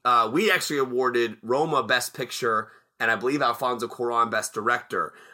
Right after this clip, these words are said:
Um, that's why I was starting to wonder if Roma was starting to gain that momentum, and I didn't know that it couldn't win at the H F P A and the Golden Globes.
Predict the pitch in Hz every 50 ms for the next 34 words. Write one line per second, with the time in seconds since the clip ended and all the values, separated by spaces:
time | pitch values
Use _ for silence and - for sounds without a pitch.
0 | - - 117 120 117 117 113 107 - 180 - - 175 170 160 156 147 143 135 -
1 | - 170 147 143 135 127 123 123 135 143 147 147 139 139 131 127 123 123 117 104
2 | 104 117 131 139 143 143 139 131 123 123 120 - 147 131 123 120 117 117 101 131
3 | 127 127 127 127 127 120 117 120 117 117 127 131 139 - 135 123 120 113 113 139
4 | 151 156 135 131 127 131 139 135 131 117 113 107 - 151 131 127 123 120 120 120
5 | 117 113 110 - - - _ - - 120 117 98 98 127 120 120 120 - 131 117
6 | - - - 127 127 123 120 113 110 107 113 113 110 110 104 101 123 139 143 127
7 | 104 -